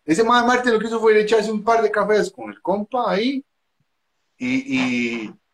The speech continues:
y, y se sentaron a hablar paja y el ma dijo, "Ma, ¿usted sabe qué?".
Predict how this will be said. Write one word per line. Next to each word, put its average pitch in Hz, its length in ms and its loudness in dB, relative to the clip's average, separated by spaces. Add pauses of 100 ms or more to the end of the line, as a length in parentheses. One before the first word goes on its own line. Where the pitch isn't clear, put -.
(320)
y, 120 460 -8
y 117 60 -10
se 120 120 -10
sentaron 180 380 0
a 196 40 4
hablar 202 260 2
paja 214 240 4
y 208 60 4
el 196 40 0
ma 196 80 2
dijo, 185 240 4
"Ma, 233 160 4
¿usted 202 140 -4
sabe 294 340 2
qué?". 294 280 -4